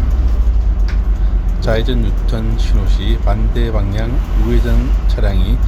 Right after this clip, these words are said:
일시정지 서행하는지. 유턴 차량은 내 신호 받고 운행하는 거라서 마주 오는 차량 부딪히는 사고가 나더라도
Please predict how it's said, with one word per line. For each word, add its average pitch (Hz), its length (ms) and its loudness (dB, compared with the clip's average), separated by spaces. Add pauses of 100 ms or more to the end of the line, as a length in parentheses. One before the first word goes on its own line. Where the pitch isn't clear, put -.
(420)
일시정지 117 640 2
서행하는지. 120 1120 0 (3500)
유턴 147 520 -4
차량은 113 600 -6 (100)
내 101 160 -4
신호 127 240 -4
받고 117 340 -4
운행하는 113 760 -6
거라서 95 380 -2 (440)
마주 104 240 -6 (320)
오는 107 140 -4 (220)
차량 110 260 -4 (640)
부딪히는 123 440 -6
사고가 110 600 -4
나더라도 95 580 -6